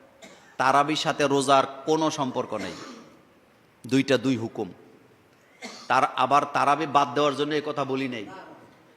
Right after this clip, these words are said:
কিন্তু তারাবিটা যদি পড়েন, একটু ধীরস্থিরভাবে পড়েন। এই তারাবি নামাজ নিয়া একটা ধাক্কা ধাক্কি লাগাইয়া অসংখ্য মানুষকে তারাবি থেকে বিদায় করে দেওয়া হয়েছে।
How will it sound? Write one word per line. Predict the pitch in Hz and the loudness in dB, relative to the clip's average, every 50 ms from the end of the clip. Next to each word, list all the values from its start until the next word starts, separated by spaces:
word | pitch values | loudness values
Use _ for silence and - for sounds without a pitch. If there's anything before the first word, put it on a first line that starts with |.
| _ _ | _ _
কিন্তু | - 131 127 139 | -6 -4 -4 -4
তারাবিটা | 135 - 131 131 135 139 143 147 147 156 | -2 -2 -2 0 0 0 0 -2 -6 -6
যদি | 147 135 147 143 156 135 - | -8 -8 -8 -10 -10 -8 -6
পড়েন, | 139 135 139 139 131 127 | -6 -6 -4 -4 -6 -8
একটু | 120 - - 127 110 107 | -10 -10 -12 -12 -12 -12
ধীরস্থিরভাবে | 113 117 123 120 - - 127 117 110 110 107 101 95 - - | -12 -12 -12 -12 -14 -16 -14 -10 -10 -8 -8 -10 -12 -14 -14
পড়েন। | 95 87 - - - - - _ _ _ _ _ _ _ _ _ _ _ _ - | -16 -16 -16 -18 -20 -20 -20 _ _ _ _ _ _ _ _ _ _ _ _ -2
এই | 120 123 | 0 0
তারাবি | 120 - 120 117 120 120 117 123 127 | 2 4 6 6 8 6 6 6 4
নামাজ | 117 117 117 117 117 110 98 | 4 4 4 4 2 2 0
নিয়া | 104 117 123 135 143 151 160 156 - - | -2 -2 0 2 2 2 0 -2 -2 -4
একটা | 120 117 - - 120 | -4 -4 -2 -2 -2
ধাক্কা | 98 87 107 107 - - 135 131 | 0 0 -2 -2 -2 -2 -2 -2
ধাক্কি | 117 127 123 - - 131 | 0 -2 -2 -2 -2 0
লাগাইয়া | 117 120 120 123 139 135 131 123 110 92 - - - - - - | 2 4 4 6 6 6 6 6 4 2 0 -4 -10 -18 -6 0
অসংখ্য | 113 117 120 - - 160 160 160 151 - 165 | 2 2 2 2 0 -2 -2 -2 -4 -4 -2
মানুষকে | 156 139 127 120 123 131 143 151 151 - - 180 175 - - | -2 -2 -2 -4 -4 -4 -4 -4 -6 -6 -8 -10 -10 -8 -6
তারাবি | - 143 139 135 135 131 127 135 131 - | -4 -2 0 0 0 0 0 -2 -4 -4
থেকে | - 151 143 - 170 | -4 -6 -6 -6 -8
বিদায় | 135 104 131 151 143 139 135 | -4 0 2 6 8 8 8
করে | 131 139 139 139 | 6 4 0 -2
দেওয়া | 120 110 104 95 | -2 -4 -4 -6
হয়েছে। | 90 85 - - - - | -6 -10 -12 -14 -14 -16